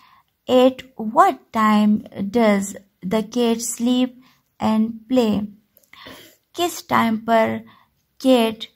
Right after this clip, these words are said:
सोती है और खेलती है? इसका आंसर मैं यहाँ पे से शुरू करती हूँ। The cat,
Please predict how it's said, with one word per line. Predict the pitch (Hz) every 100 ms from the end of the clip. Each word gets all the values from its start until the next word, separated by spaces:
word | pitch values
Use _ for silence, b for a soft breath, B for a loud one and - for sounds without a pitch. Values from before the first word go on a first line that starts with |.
| _ _ _
सोती | - 262 262 254 247 240
है | 220 214 -
और | 190 202 196
खेलती | - 220 220 220 254 262
है? | 269 320 349 - b b b b - _ _ _ _ _ _ _ _ -
इसका | 247 - 269
आंसर | 254 247 233 247
मैं | 233 226
यहाँ | 214 208 254
पे | 262 -
से | 269 277 269
शुरू | 277 277
करती | 269 277 269 285
हूँ। | 311 339 - B B B B B _ -
The | 214 220 254 254 -
cat, | 277 285 330 381 -